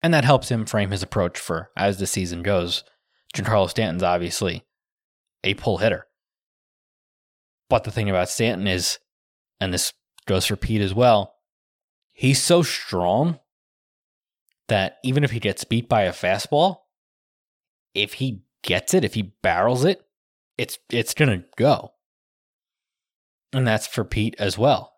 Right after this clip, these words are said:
And Pete was asked about it, and he said, uh, Pete was <laughs> asked about the, the deadened ball, so to speak. You know, a lot of, lots been made of the juiced ball, whatever, and M L B said it's gonna be deadened this year. They're taking the juice out of it, whatever you wanna say.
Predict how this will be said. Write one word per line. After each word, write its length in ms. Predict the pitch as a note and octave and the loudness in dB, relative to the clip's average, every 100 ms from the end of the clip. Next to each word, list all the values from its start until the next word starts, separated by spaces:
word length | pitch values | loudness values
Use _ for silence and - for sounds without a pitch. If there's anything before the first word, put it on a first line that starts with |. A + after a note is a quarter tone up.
| - | -18
And 140 | F#2 | -10
Pete 300 | G2 G2+ G#2 | -6 -4 -2
was 160 | E2+ A2+ | -2 2
asked 260 | D3 - | 2 0
about 220 | F2 D#2+ - | -6 -6 -8
it, 80 | |
and 80 | - | -10
he 120 | - | -10
said, 340 | B2+ D#3+ F2+ - _ _ _ _ _ _ _ _ | 0 2 2 -2 _ _ _ _ _ _ _ _
uh, 140 | G#2 F#2 | -6 -2
Pete 180 | B2+ | -2
was 100 | A2+ | -2
<laughs> 20 | F#2 | 0
asked 240 | G#2 - | -2 -2
about 380 | G#2 A#2 A2 - | 0 2 2 0
the, 160 | G#2 | -4
the 140 | G2 G#2 | -2 -4
deadened 480 | G2+ B2+ A#2 G#2 G2 | 0 2 2 -2 0
ball, 420 | G#2 F#2+ - - | 2 2 0 -6
so 180 | - F#2 | -4 -4
to 60 | |
speak. 360 | E2+ F2 D#2+ - | -4 -6 -8 -10
You 80 | G#2 | -6
know, 100 | F2 | -2
a 20 | |
lot 180 | F2 F2+ | 0 0
of, 200 | F#2+ - | -2 -2
lots 200 | A#2 F#2+ | 0 0
been 160 | A2 F#2+ | -2 0
made 220 | G2 F2+ | 0 0
of 100 | E2+ | -4
the 80 | E2+ | -4
juiced 320 | G#2 G#2+ - | -2 -2 0
ball, 300 | G#2 G2 F2+ | 2 4 4
whatever, 400 | F2+ F#2 F2+ F2 | 0 -2 -2 -4
and 240 | F2 - - - A2 | -4 -8 -16 -10 -4
M 140 | G2+ | -2
L 100 | F#2+ | 0
B 140 | G2 | -2
said 400 | F#2 - F2 E2 - _ _ _ _ | -2 -2 -2 -2 -8 _ _ _ _
it's 100 | - | -6
gonna 140 | A2 F#2+ | -4 -2
be 100 | E2+ | -2
deadened 640 | G2 B2+ G2+ F#2 F2+ - _ | 2 2 2 -6 -10 -14 _
this 220 | G#2 - | -4 -2
year. 180 | G2 F#2 | 0 0
They're 100 | E2+ | 0
taking 320 | - G#2 F#2 | -2 -2 -2
the 60 | F#2+ | -2
juice 300 | G2+ G2 - | 0 0 2
out 160 | F2+ | 0
of 80 | F#2 | 2
it, 120 | F#2 | 0
whatever 260 | - G2+ G#2 | 0 -2 0
you 100 | F#2+ | -2
wanna 160 | E2+ E2 | -2 -2
say. 300 | F2+ D#2+ | -2 -2